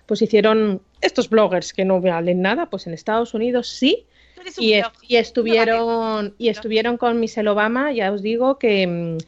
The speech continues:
Speaker 1: hablando de nutrición infantil, ella fue una de las ciento cincuenta bloggers, eh, eh, escogidas. Os digo que sabe muchísimo. Y solamente con la
Speaker 2: Maravillosa.
Speaker 1: pasión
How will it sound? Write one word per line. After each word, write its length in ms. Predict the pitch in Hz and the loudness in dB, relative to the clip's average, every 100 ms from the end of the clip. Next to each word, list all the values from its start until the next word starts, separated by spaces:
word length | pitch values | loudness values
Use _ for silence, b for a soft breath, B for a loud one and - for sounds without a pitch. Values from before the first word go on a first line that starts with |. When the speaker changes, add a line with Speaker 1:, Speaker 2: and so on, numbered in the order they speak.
| b b | b b
Speaker 1:
hablando 260 | 196 208 208 | 2 2 2
de 60 | |
nutrición 340 | 202 196 202 196 | 0 -4 -4 -4
infantil, 400 | 185 180 214 233 | -4 -6 -2 0
ella 220 | 202 175 | 0 -2
fue 140 | 202 | -2
una 120 | 185 | -2
de 80 | 180 | 0
las 160 | 170 - | -2 -4
ciento 200 | 185 - | -8 -4
cincuenta 460 | 190 175 185 180 175 | -6 -2 -2 0 0
bloggers, 340 | 175 170 - | 0 -4 -4
eh, 240 | 170 165 - | -4 -4 -2
eh, 220 | 165 160 | -2 -2
escogidas. 600 | 156 - - 165 156 156 b b b b b b _ | -2 -10 -6 -4 -4 -8 b b b b b b _
Os 160 | 240 | 4
digo 220 | 226 226 247 | 6 4 4
que 80 | |
sabe 260 | 262 262 311 | 0 2 4
muchísimo. 840 | 262 208 - 202 180 185 165 156 - _ _ | 4 2 -2 -8 -8 -8 -8 -8 -12 _ _
Y 120 | 240 | -2
solamente 440 | - 254 269 226 214 | 2 4 4 2 2
con 100 | 220 | 4
la 60 | 220 | 4
Speaker 2:
Maravillosa. 140 | 214 | 2
Speaker 1:
pasión 880 | 226 214 - - 254 262 247 208 196 | 0 0 -2 -4 2 2 2 -2 -8